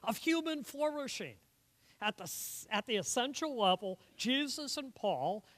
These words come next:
teach us to love God with all our hearts and to love our neighbors, and they claim that this fulfills God's law. But when we look closer, we find both positive and sometimes negative commands in the New Testament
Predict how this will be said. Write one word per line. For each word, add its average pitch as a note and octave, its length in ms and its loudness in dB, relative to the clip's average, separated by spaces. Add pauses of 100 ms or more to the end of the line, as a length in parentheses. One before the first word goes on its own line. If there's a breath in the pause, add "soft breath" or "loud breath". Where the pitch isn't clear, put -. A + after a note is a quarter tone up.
teach C#4 260 0
us B3+ 160 -6
to G#3+ 80 -4
love F#3 400 4
God A3 320 4
with F3+ 160 -6
all G3 140 2
our E3 160 0
hearts C4+ 440 -6
and D#3+ 140 -8
to G3 100 -4
love G3+ 260 2
our A#3 140 -4
neighbors, F#3 640 -4 (220 loud breath)
and G#3+ 120 -2
they F3+ 120 -4
claim A3 380 0
that F#3 240 -6
this B3 320 -2
fulfills B3+ 1080 0
God's G#3 400 2
law. A#3 380 -4 (580 loud breath)
But A3+ 160 0
when A3 180 -2
we G#3 100 -4
look A#3 260 -2
closer, C#4 480 2 (720 soft breath)
we G#3+ 100 2
find G#3+ 400 0
both F#3+ 280 -6
positive A#3+ 640 0
and G3+ 160 -4
sometimes A#3 560 -4
negative A3 580 -2
commands G3+ 600 -4
in G#3 180 -2
the G3 80 -8
New F#3+ 200 -2
Testament F#3 640 -6